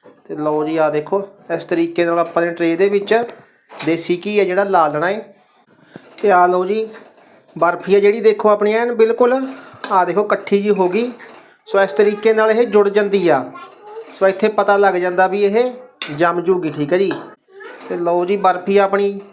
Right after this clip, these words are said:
ਅੱਧੀ ਕੁ ਠੰਡੀ ਹੋ ਚੁੱਕੀ, ਚੁੱਕੀ ਆ ਤੇ ਜ਼ਿਆਦਾ ਠੰਡੀ ਇਹ ਕਰਨੀ ਨਹੀਂ ਹੈਗੀ।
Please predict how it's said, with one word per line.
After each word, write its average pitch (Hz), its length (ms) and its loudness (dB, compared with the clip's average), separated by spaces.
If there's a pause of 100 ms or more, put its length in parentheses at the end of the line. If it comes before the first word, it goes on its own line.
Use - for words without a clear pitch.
(380)
ਅੱਧੀ 175 220 0
ਕੁ 220 100 2
ਠੰਡੀ 214 320 2
ਹੋ 196 200 4
ਚੁੱਕੀ, 190 280 0
ਚੁੱਕੀ 214 280 0
ਆ 247 140 4 (540)
ਤੇ 208 100 4
ਜ਼ਿਆਦਾ 185 400 2
ਠੰਡੀ 202 360 -2
ਇਹ 226 180 2
ਕਰਨੀ 180 420 0
ਨਹੀਂ 202 120 0
ਹੈਗੀ। 220 260 0